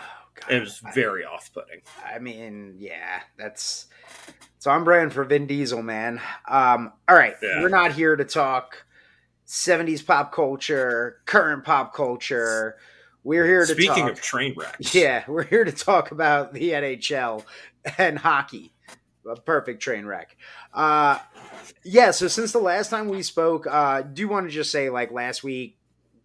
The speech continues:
Speaker 1: no show, obviously. It's, uh, what the hell, it's the playoffs, but, uh, you were doing a lot of traveling, John, so you were out of
Speaker 2: Yeah,
Speaker 1: town
Speaker 2: I
Speaker 1: and
Speaker 2: was in
Speaker 1: stuff.
Speaker 2: Maryland.
Speaker 1: Yeah, you, you were running around. We couldn't make that work, so apologies for that. It just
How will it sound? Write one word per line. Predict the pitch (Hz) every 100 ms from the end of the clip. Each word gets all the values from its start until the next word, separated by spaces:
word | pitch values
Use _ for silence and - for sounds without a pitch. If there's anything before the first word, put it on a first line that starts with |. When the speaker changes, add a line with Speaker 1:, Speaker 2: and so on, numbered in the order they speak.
| _ _ _
Speaker 1:
no | 151 135 143 135
show, | - 147 131 123 123 117 -
obviously. | 120 120 120 113 - 123 113
It's, | 113 107 -
uh, | 113 107 104
what | 101 120
the | 110
hell, | 117 117
it's | 110 -
the |
playoffs, | - 110 113 104 104 -
but, | 110 104 - _ _ _ _ -
uh, | 110 98
you | 117 156
were | 160
doing | 151 147 139
a |
lot | 135 127
of | 113
traveling, | - 123 117 117 120
John, | 117 113 113 110
so | 110 107
you | 110
were | 123 117
out | 113
of | 120
Speaker 2:
Yeah, | 92
Speaker 1:
town | 113 107 107
Speaker 2:
I | 143
Speaker 1:
and |
Speaker 2:
was | 151 131
in |
Speaker 1:
stuff. | 110
Speaker 2:
Maryland. | 101 80 76 - - _
Speaker 1:
Yeah, | 135 139 117 113
you, | 127
you | 143 139 147
were | 156 151
running | 147 139
around. | 127 123 117 117 113 110
We | 123
couldn't | 139 120 117 110 - _
make | 135 135 123
that | - 110 107
work, | 117 107 104
so | - 110 104 104 107 _ _ _ -
apologies | - 151 151 139 131 127
for | - 120
that. | 110 107 104
It | 104
just | - -